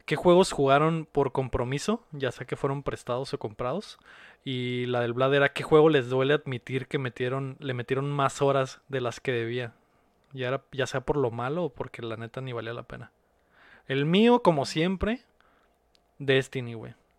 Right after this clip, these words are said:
El día de hoy me arrepiento de muchas horas que le metí. Al uno por, al uno sobre todo, que es el que más me engrané, güey. Y siempre era como que, porque el Destiny te pone en esa mentalidad de, "Haz estas cosas porque te va a salir esto que está bien chilo".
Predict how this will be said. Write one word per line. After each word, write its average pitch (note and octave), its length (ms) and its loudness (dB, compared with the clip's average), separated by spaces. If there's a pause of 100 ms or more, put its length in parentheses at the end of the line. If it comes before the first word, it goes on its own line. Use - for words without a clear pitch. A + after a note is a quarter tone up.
(300)
El C3 240 -4
día C#3+ 220 4
de E3 80 8
hoy E3 160 8
me E3+ 100 0
arrepiento C#3 720 0
de B2 340 0
muchas C#3 600 -4
horas C3 260 -2
que C#3 120 -6
le A#2 60 -10
metí. A2+ 220 -8
Al C3+ 180 4
uno F3 320 4
por, C#3 220 -2
al B2 200 -4
uno D#3+ 300 -4
sobre - 280 -8
todo, D3+ 280 -4
que C#3 100 -8
es B2+ 40 -6
el C3 140 -8
que A#2+ 140 -8
más A#2 500 -10 (220)
me C3+ 100 -10
engrané, A#2+ 360 -12
güey. E3+ 120 -10 (1300)
Y C#3 260 -4
siempre E3 420 4
era F#3+ 120 8
como F3 280 0
que, - 300 -12
porque D#3+ 260 6
el D#3+ 120 4
Destiny F3+ 320 4
te E3+ 100 0
pone E3+ 240 6
en F#3 80 0
esa F#3+ 160 0
mentalidad C#3+ 440 2
de, D3 120 0
"Haz D3+ 200 -4
estas - 340 -6 (300)
cosas D#3+ 340 4
porque - 320 -4
te B2+ 80 -2
va B2 60 0
a - 20 -2
salir D3+ 280 0
esto - 180 -4
que - 60 -16
está - 120 -10
bien C#3+ 120 -6
chilo". F#3 300 -2